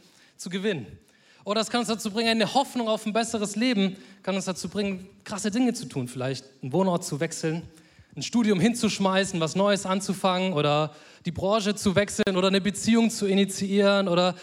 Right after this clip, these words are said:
irgendwie krasses Risiko einzugehen, Investment zu tätigen, was auch immer. Eine Hoffnung kann uns dazu bewegen, krasse Dinge zu tun, irgendwas zu wagen. Und dann merke ich, oh, irgendwie Hoffnung ist ja doch etwas, was eine Kraft hat in unserem Leben. So, es ist nicht einfach nur ein vages Vielleicht, sondern es bewegt uns dazu,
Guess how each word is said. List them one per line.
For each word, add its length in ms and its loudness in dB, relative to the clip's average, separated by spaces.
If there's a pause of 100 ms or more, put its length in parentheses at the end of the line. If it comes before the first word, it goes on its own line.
(140)
irgendwie 360 0
krasses 420 -4
Risiko 320 4
einzugehen, 420 0
Investment 420 -2
zu 80 -12
tätigen, 220 -2
was 120 0
auch 60 -4
immer. 80 0
Eine 220 0
Hoffnung 520 2 (360)
kann 280 -4 (340)
uns 200 -8
dazu 240 -2
bewegen, 200 2
krasse 300 -4
Dinge 200 2
zu 120 -10
tun, 200 -12 (500)
irgendwas 240 -2
zu 80 -4
wagen. 140 -2
Und 80 2
dann 80 2
merke 160 2
ich, 100 -6
oh, 220 2
irgendwie 320 0
Hoffnung 340 0
ist 140 0
ja 60 2
doch 180 0
etwas, 320 -2
was 160 0
eine 120 4
Kraft 460 -6
hat 180 -2 (280)
in 100 0
unserem 300 2
Leben. 340 0 (220)
So, 160 -4
es 60 -2
ist 120 -2
nicht 140 6
einfach 200 2
nur 220 2
ein 400 0 (460)
vages 440 2
Vielleicht, 460 2
sondern 240 4
es 100 2
bewegt 380 2
uns 140 -4
dazu, 560 0